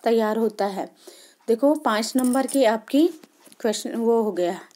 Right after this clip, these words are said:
हिंदी लिखने के लिए आएगी। पाँच नंबर के, एक या दो नंबर के शब्दार्थ आ जाते हैं। फिर, अ, विलोम शब्द है,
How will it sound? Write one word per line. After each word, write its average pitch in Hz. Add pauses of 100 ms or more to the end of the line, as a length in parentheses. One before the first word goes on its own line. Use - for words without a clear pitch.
(160)
हिंदी 226
लिखने 262
के 269
लिए 277
आएगी। 247 (1000)
पाँच 220
नंबर 262
के, 277 (640)
एक 285
या 294
दो 254
नंबर 262
के 294
शब्दार्थ 254
आ 269
जाते 247
हैं। 294 (1600)
फिर, 269 (260)
अ, 233 (320)
विलोम 233
शब्द 277
है, 262